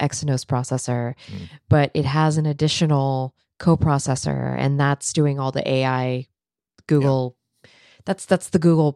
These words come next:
Speaker 1: part that they went in and infused it, and then they just,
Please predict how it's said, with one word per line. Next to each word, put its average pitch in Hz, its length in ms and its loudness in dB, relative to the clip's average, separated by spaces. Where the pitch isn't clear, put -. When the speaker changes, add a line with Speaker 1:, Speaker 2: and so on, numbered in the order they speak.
Speaker 1:
part 135 300 2
that 139 120 -4
they 135 220 2
went 135 220 -2
in 131 140 -4
and 131 120 -6
infused 180 340 2
it, 180 40 4
and 160 120 -2
then 151 140 0
they 151 140 0
just, - 320 -6